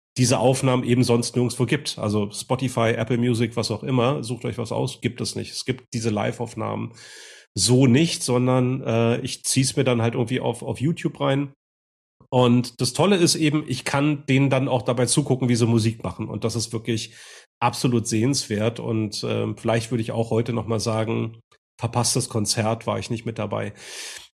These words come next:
Mm, aber noch mal kurz zu den Brücken und den Parallelen, weil ich hab das dann eben auch nur am Fernseher verfolgen können, äh, dieses, ähm, dieses Konzert. Und zwar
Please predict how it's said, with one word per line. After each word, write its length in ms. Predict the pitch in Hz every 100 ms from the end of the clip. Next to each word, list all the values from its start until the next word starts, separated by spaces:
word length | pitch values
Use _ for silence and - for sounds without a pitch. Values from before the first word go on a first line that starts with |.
| _
Mm, 180 | 143 143 151
aber 180 | 147
noch 120 | 156 165
mal 100 | -
kurz 180 | 156
zu 100 | -
den 160 | 143 123
Brücken 400 | 113 143 156 156
und 260 | 127 123 127
den 120 | 120
Parallelen, 800 | 120 113 104 110 143 113 156 - -
weil 540 | 98 120 131 139 - -
ich 160 | 131
hab 120 | 143 -
das 160 | 135
dann 140 | 143 139
eben 220 | 135 127
auch 260 | 165 -
nur 180 | 135 120
am 140 | 117 110
Fernseher 640 | - 147 170 117 104 101
verfolgen 540 | - 110 107 101 101
können, 400 | 101 104 110 127
äh, 300 | 139 123 117
dieses, 560 | 110 113 117 113 - -
ähm, 540 | 123 110 110 113 113 - -
dieses 220 | 117 104
Konzert. 540 | - 107 - 113 131 123
Und 100 | 117
zwar 540 | - 101 107 139 170